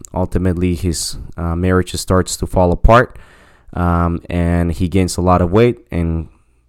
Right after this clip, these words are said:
uh, ends up a little more, more miserable. Uh, friend number two, he is, uh, hasn't grown much at all. Um, you know, after a, a year or two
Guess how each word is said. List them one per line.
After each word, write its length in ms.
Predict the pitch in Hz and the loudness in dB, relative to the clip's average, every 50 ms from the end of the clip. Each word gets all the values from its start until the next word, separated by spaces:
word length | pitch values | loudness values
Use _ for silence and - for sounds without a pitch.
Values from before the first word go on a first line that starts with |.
| _ - - | _ -20 -16
uh, 380 | - - - - - - - - - | -14 -14 -12 -12 -14 -14 -16 -16 -10
ends 260 | - 90 90 85 - - | -6 -6 -4 -2 -2 -2
up 120 | - - | 0 2
a 40 | 90 | 2
little 220 | 87 87 87 85 82 | 2 2 2 0 0
more, 280 | 87 85 85 82 80 | 0 0 -2 -2 -2
more 240 | 80 85 90 90 87 | -4 -4 -2 -2 0
miserable. 680 | 87 92 90 - - 87 85 78 82 82 80 80 80 - - - - _ _ _ _ _ _ - - | 0 0 0 0 -2 -2 -2 -2 -2 -2 -4 -4 -6 -8 -14 -20 -20 _ _ _ _ _ _ -10 -4
Uh, 280 | 87 87 87 87 87 | 0 2 2 2 2
friend 280 | 85 - - 110 110 110 | 2 2 4 4 4 4
number 240 | 110 107 104 104 101 | 4 4 4 4 2
two, 400 | - - - 127 127 131 135 131 - - - - - - - | 2 4 4 4 6 4 4 0 -4 -8 -8 -10 -10 -10 -8
he 260 | - - 101 98 98 101 | -4 0 2 4 4 4
is, 480 | 98 98 98 98 90 - - - - - - - - | 4 4 4 2 0 -2 -4 -4 -4 -2 -2 -2 -2
uh, 440 | - 95 92 92 92 92 90 90 90 | -2 -2 0 0 2 2 0 0 2
hasn't 380 | 95 101 101 98 104 101 98 | 2 2 2 0 0 -2 0
grown 360 | 87 104 104 104 107 104 101 - | 2 4 4 4 2 0 -2 -4
much 420 | 98 95 98 101 107 101 - - | -2 2 2 2 2 0 -4 -6
at 140 | - - 92 | -4 0 2
all. 340 | 95 98 107 113 127 - - - - - - - _ _ _ - - | 4 4 4 4 2 -2 -8 -18 -20 -20 -20 -20 _ _ _ -12 -6
Um, 580 | 87 87 87 87 85 82 82 82 80 71 - - _ _ _ _ _ _ _ _ | -4 -2 0 0 0 0 -2 -4 -6 -8 -12 -16 _ _ _ _ _ _ _ _
you 140 | 87 92 90 | -6 -4 -2
know, 300 | 90 87 85 87 85 - - 71 | 0 0 0 -2 -2 -4 -6 -8
after 420 | 82 - - - 87 87 85 80 - - - | -10 -10 -8 -4 -4 -2 -2 -4 -6 -10 -12
a, 180 | - 85 76 - - _ _ _ | -10 -10 -10 -10 -12 _ _ _
a 80 | - 87 | -8 -6
year 320 | 85 85 87 90 98 98 | -4 -2 0 2 2 2
or 60 | 95 | 0
two 400 | 87 - - 107 113 120 123 - | 0 -2 0 0 0 0 -2 -6